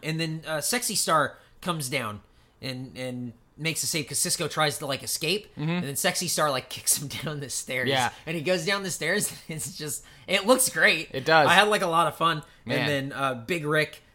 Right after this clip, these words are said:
Speaker 1: hits a big Uranagi on the fucking chair.
Speaker 2: Yeah.
Speaker 1: That looks
Speaker 2: Oh.
Speaker 1: sick.
Speaker 2: God, he flattened the freaking chair.
Speaker 1: I thought that was really cool.
Speaker 2: It looked so big.
Speaker 1: Yep.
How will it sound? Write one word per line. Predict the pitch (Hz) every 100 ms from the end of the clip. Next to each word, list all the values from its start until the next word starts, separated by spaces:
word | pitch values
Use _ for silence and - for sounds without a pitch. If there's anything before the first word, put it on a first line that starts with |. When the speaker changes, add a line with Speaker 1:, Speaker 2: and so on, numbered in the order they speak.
| -
Speaker 1:
hits | 160 156
a |
big | 139 156
Uranagi | 151 147 139 131 143 156 143
on | 165 202
the | 175
fucking | - 147 - 127
chair. | 110 120 110 90 -
Speaker 2:
Yeah. | - 117 117 113 107
Speaker 1:
That | 156 143
looks | 104 -
Speaker 2:
Oh. | 147 143 131 123
Speaker 1:
sick. | - 147 131 92 - - _ -
Speaker 2:
God, | 165 160 147
he | 143
flattened | - - 175 170 170 160 160 151 143
the |
freaking | 135 - - 165 143 139
chair. | 120 - 143
Speaker 1:
I | 135 131
thought | 147 139
that | 156
was | 131 117
really | 135 123
cool. | - 123 110 -
Speaker 2:
It | 156
looked | 151 151
so | - - 185 160
big. | 139 135 131 120 196
Speaker 1:
Yep. | 190